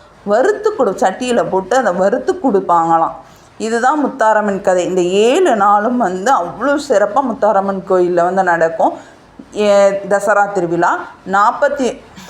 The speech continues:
ஒம்பது நாள், சாரி, ஒம்பது நாளும் தசரா திருவிழா நடக்கும். ஒம்பது நாளும் வந்து,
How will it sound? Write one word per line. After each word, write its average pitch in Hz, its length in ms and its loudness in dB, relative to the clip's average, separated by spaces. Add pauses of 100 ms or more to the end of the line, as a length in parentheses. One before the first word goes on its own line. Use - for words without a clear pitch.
(140)
ஒம்பது 233 400 2
நாள், 196 180 0
சாரி, 185 280 -2
ஒம்பது 226 540 2
நாளும் 220 320 2
தசரா 214 400 2
திருவிழா 185 360 0
நடக்கும். 170 440 0 (300)
ஒம்பது 240 500 4
நாளும் 214 460 0
வந்து, 208 460 0